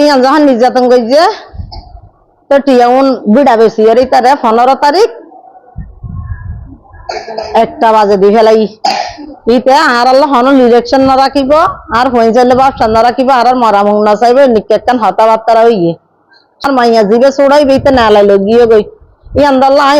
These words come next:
অভিযোগ করছি তা নাম মাঝে তৈস্তে। আই একখান ফেসবুকত ইতার ছবি এ দু টিয়া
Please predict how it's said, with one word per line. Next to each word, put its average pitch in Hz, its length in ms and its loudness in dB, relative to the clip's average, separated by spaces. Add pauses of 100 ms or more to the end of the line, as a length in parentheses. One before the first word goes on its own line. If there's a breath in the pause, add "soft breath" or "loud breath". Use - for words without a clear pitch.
অভিযোগ 240 360 0
করছি 254 280 0
তা 262 60 -2 (100)
নাম 247 160 0
মাঝে 240 280 0
তৈস্তে। 180 340 -2
আই 254 120 2
একখান 285 280 -2
ফেসবুকত 262 600 0 (380)
ইতার 269 280 0
ছবি 277 320 0
এ - 20 0 (100)
দু 294 80 2 (200)
টিয়া 240 200 2